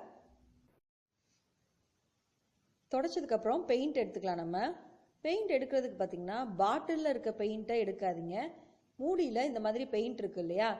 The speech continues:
so அதை நம்ம வேஸ்ட் பண்ணாம எடுத்துக்கலாம். இப்ப நான் மூடியில இருக்க பெயிண்ட் எடுக்கிறேன். நல்லா எடுத்துட்டு பெயிண்ட்டையுமே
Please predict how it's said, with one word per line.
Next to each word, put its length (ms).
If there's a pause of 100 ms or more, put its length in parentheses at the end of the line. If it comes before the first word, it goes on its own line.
(320)
so 80 (140)
அதை 240
நம்ம 240
வேஸ்ட் 280
பண்ணாம 360
எடுத்துக்கலாம். 540 (1400)
இப்ப 220
நான் 160
மூடியில 280
இருக்க 260
பெயிண்ட் 280
எடுக்கிறேன். 460 (1160)
நல்லா 180 (100)
எடுத்துட்டு 420 (680)
பெயிண்ட்டையுமே 540